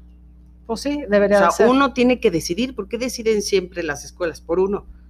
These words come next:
Speaker 2: Si nosotros fuéramos un poquito más empáticos entre uno y otro, pues, hasta en el, algún
Speaker 1: Es
Speaker 2: día
Speaker 1: que
Speaker 2: guajiro bajáramos las colegiaturas, pero eso nunca va a suceder.
Speaker 1: el problema
Speaker 2: Porque los maestros me van a matar,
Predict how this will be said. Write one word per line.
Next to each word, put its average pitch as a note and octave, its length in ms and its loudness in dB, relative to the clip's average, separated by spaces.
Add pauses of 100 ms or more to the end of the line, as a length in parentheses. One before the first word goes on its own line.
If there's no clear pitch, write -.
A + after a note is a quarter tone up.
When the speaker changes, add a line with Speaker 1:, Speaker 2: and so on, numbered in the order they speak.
(340)
Speaker 2:
Si - 180 -12
nosotros F#3 400 -10
fuéramos F#3 260 -2
un F3+ 120 -6
poquito - 420 -8
más D#3+ 240 -2
empáticos E3 680 -6
entre C3+ 260 -12
uno D3+ 200 -10
y D#3+ 80 -6
otro, D#3 500 -8 (220)
pues, - 360 -20
hasta - 220 -8
en C3+ 240 -8
el, C3+ 240 -10 (340)
algún D3 340 -4
Speaker 1:
Es - 60 4
Speaker 2:
día F3 240 2
Speaker 1:
que - 60 -10
Speaker 2:
guajiro F3 480 0
bajáramos D#3+ 400 -2
las C3+ 100 -8
colegiaturas, E3 540 -6
pero - 100 -20
eso D#3+ 160 -12
nunca D#3 220 -4
va D3+ 60 -2
a - 20 -14
suceder. D3+ 320 0
Speaker 1:
el D3 40 -2
problema D4+ 560 4
Speaker 2:
Porque G4+ 220 -4
los D#3 140 0
maestros E3 320 0
me E3+ 100 4
van D3 160 2
a - 20 2
matar, E3+ 380 0